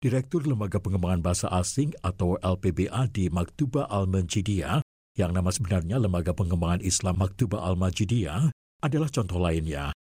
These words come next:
Lulusan S M A Nurul Jadid ini meraih gelar S satu di Hakkyou University di Xiamen dan S dua di Zhejiang University di Hangzhou, keduanya di bidang pendidikan bahasa Mandarin.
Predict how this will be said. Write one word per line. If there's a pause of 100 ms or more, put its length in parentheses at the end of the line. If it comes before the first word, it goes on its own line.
(200)
Lulusan
S
M
A
Nurul
Jadid
ini
meraih
gelar
S
satu
di
Hakkyou
University
di
Xiamen (240)
dan
S
dua
di
Zhejiang
University
di
Hangzhou, (320)
keduanya
di
bidang
pendidikan
bahasa
Mandarin.